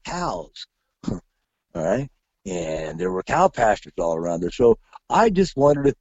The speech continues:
maybe he, he didn't take some magic mushrooms from the cow pastures around there or something. Like, you know, you,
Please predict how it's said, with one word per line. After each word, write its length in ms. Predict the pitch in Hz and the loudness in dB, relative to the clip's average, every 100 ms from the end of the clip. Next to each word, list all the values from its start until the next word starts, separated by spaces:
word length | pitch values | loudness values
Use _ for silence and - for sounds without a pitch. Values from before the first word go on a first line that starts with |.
| - | -4
maybe 320 | 120 170 185 | 2 4 4
he, 280 | 175 165 160 | 4 4 2
he 140 | - 170 | -2 0
didn't 280 | 170 147 123 | 2 2 2
take 200 | 135 135 | -2 -2
some 180 | 110 101 | -4 2
magic 420 | 117 127 131 107 | 4 4 2 -4
mushrooms 540 | 104 113 - 87 80 - | 0 0 0 -6 -6 -10
from 120 | - | -14
the 80 | 85 | -14
cow 240 | - 92 85 | -2 0 0
pastures 420 | 85 80 - - | -4 -6 -8 -14
around 300 | 90 85 76 | -8 -6 -6
there 180 | 78 82 | -10 -10
or 60 | 87 | -8
something. 360 | 110 92 - - _ _ - | -6 -8 -10 -20 _ _ -4
Like, 160 | 110 - _ _ - 143 - | -4 -4 _ _ -20 -20 -8
you 140 | 160 151 | 2 4
know, 60 | 123 - - | 2 -4 -18
you, 180 | - 185 | -6 -6